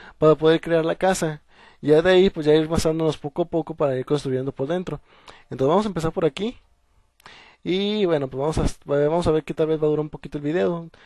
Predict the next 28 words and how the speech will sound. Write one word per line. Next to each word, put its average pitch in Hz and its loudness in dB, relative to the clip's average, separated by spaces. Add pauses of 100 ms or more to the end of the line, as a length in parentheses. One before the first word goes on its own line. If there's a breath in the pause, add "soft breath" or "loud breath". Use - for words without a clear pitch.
(180 soft breath)
Tal 139 -2
vez 139 0
unos 147 -4
veinte 143 -4
minutos, 151 -2 (220)
treinta, 151 -4
no 226 -6
sé. 165 -2 (1300 soft breath)
Yo 156 2
sé 180 -2
que - -6
procuro 160 2
no 156 0
hacerlos 156 -2
tan 147 -4
largos, 160 0
pero 170 0 (400 loud breath)
esta 147 2
vez 151 2
decidí 139 -2
hacerlo 151 2
ya 143 0
que, 143 0
pues, - -10
hay 285 -6
que 226 -6
divertirse, 170 -2
¿verdad? 151 -2